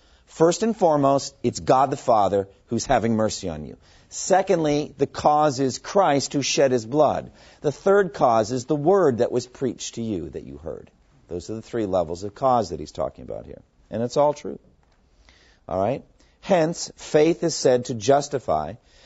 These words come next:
because it is the instrument by which we receive Christ, in whom righteousness is conveyed to us. Having been made partakers of Christ, we ourselves are not only just,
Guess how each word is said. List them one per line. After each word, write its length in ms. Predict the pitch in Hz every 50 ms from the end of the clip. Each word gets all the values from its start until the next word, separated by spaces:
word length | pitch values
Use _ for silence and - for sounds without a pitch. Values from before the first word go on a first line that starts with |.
| - _ _
because 340 | - 123 - 143 135 127 - -
it 140 | 135 139 151
is 160 | 165 165 147
the 140 | 165 165 -
instrument 960 | - - 175 190 185 - - - 143 123 113 98 90 95 104 - - - - - - _ _ _ _ _ _ _ _ _ _ _ - - _ -
by 360 | - 101 135 135 147 165 185
which 320 | 180 143 143 135 - - -
we 100 | 131 127
receive 480 | 117 117 113 - - 117 113 110 -
Christ, 540 | - - 104 82 78 90 101 - - - - _ _ _
in 200 | - 156 180 196
whom 380 | 202 180 175 170 165 151 135 127
righteousness 600 | 123 117 120 117 - 120 110 - 117 113 - -
is 100 | 110 101
conveyed 440 | - - 113 104 90 90 85 82 80
to 160 | - 85 85
us. 280 | 73 - - - - - _ _ - - _ _
Having 380 | - 123 123 127 127 151 151 147
been 180 | 143 147 143 139
made 300 | 139 139 143 139 131 -
partakers 720 | - 143 131 131 131 - 143 139 143 - - 151 135 143
of 120 | 151 143
Christ, 560 | - - 120 95 87 87 98 - - - - - _ _ _ - - - _ _
we 280 | - - 143 151 160 170
ourselves 800 | - 135 127 120 110 - - - 147 139 131 110 104 107 104 113
are 100 | 107 107
not 280 | 110 120 135 156 170
only 240 | 190 185 180 190 185
just, 580 | 147 151 170 156 110 98 - - - - -